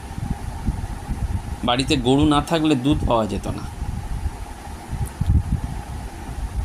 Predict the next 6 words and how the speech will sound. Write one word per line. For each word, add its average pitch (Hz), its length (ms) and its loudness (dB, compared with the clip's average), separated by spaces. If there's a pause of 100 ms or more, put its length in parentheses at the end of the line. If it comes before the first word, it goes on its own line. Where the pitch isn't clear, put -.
(1080)
হরেন্দ্রনাথ 131 500 4
বৃন্দাবনে 127 580 4
ছেলের 120 320 2
জন্য 127 240 4
গরু 117 300 4
পুষেছিলেন। 95 500 -2